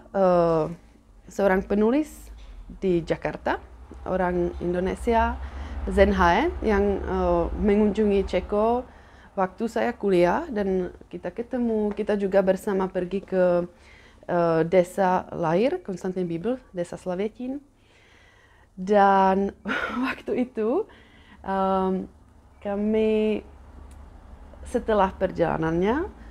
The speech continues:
bersama teman-teman dan bersama dia menerjemahkan salah satu puisi dari bahasa Ceko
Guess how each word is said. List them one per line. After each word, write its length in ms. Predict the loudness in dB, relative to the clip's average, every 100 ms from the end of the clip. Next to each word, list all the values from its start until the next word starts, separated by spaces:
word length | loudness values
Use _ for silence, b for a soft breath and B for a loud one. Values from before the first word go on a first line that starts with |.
| B B
bersama 920 | 6 6 6 0 4 6 6 4 0 -6 -8
teman-teman 720 | -4 -2 -2 -4 -4 -4 -4 -8 -14 -18
dan 400 | -8 -4 -4 -6
bersama 420 | -8 -10 -6 -4
dia 380 | -4 -2 -2 -2 -6 B B
menerjemahkan 800 | 6 8 8 6 2 0 -2 -2
salah 240 | 2 2 2
satu 300 | 0 0 -2
puisi 640 | 2 2 2 -2 -2 -2 -4 -10 -16 B B B B
dari 240 | 6 6 8
bahasa 580 | 6 4 2 0 0 -2 -8 B B B B B B
Ceko 440 | 0 0 4 4